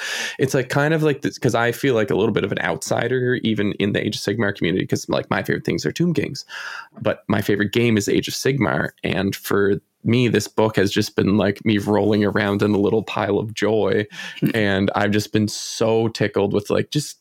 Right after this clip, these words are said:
Speaker 1: like, I'm doing dorky things, like checking out the YouTube series about,
Speaker 2: Mm-hmm.
Speaker 1: like, how to paint a Tomb King from the, from the powers that be. And, like, I don't need to see that. I, I have, like, eighteen different ways to paint bone.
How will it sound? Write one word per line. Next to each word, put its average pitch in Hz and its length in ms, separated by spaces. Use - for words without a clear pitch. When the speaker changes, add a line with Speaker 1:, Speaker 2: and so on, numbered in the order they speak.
Speaker 1:
like, 156 180
I'm 233 140
doing 185 260
dorky 110 340
things, 147 300
like 160 160
checking 185 340
out 190 200
the 226 100
YouTube 185 500
series 101 540
about, 127 240
Speaker 2:
Mm-hmm. 123 80
Speaker 1:
like, 135 80
how 151 160
to 151 80
paint 165 320
a 165 60
Tomb 160 320
King 107 320
from 123 500
the, 135 320
from 127 140
the 139 40
powers 151 380
that 147 160
be. 151 280
And, 113 140
like, 113 300
I 202 100
don't 190 140
need 98 140
to 170 40
see - 200
that. 151 200
I, 185 220
I - 60
have, 160 160
like, - 200
eighteen 165 360
different 151 240
ways 143 140
to 151 60
paint 139 260
bone. 139 260